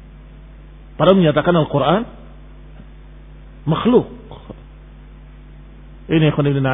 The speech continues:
a'azakumullah. Para ulama sampai mengkafirkan Jahm, sebagian besar mereka. Ini meragukan. Ikhwan fillah, a'azakumullah, berarti tidak remeh kesalahan Rohaili,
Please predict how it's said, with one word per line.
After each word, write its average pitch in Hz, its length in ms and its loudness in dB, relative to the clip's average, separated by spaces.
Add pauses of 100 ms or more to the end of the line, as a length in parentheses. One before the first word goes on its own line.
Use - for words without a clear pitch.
(100)
a'azakumullah. 120 580 -4 (640)
Para 185 320 10
ulama 208 300 10
sampai 202 180 4
mengkafirkan 202 880 4
Jahm, 196 240 6 (1500)
sebagian 160 400 4
besar 151 160 2
mereka. 180 400 0 (1200)
Ini 208 160 4
meragukan. 233 480 2 (1700)
Ikhwan 123 240 -4
fillah, 117 260 -4 (140)
a'azakumullah, 120 460 -4
berarti 123 340 -6
tidak - 320 -4
remeh 170 560 -4 (1200)
kesalahan 156 560 2 (480)
Rohaili, 135 720 -2